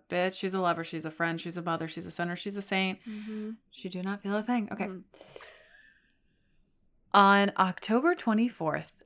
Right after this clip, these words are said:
Speaker 1: nineteen thirty-one, eight months ahead of schedule,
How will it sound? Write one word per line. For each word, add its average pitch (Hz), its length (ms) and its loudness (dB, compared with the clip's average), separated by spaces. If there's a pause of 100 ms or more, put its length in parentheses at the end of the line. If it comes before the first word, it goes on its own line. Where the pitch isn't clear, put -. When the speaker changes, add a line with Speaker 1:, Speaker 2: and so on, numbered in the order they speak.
Speaker 1:
nineteen 247 800 -2
thirty-one, 170 640 0 (460)
eight 226 380 6
months - 560 0
ahead 175 260 0
of - 120 -4
schedule, 233 600 -2